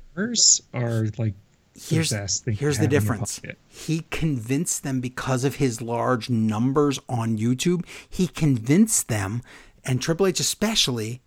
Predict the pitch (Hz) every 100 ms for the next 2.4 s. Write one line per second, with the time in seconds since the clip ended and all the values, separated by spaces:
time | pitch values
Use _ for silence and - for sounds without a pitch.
0 | - 131 165 - 160 131 107 - 98 95
1 | - - - 143 175 185 202 170 185 170
2 | 165 135 110 -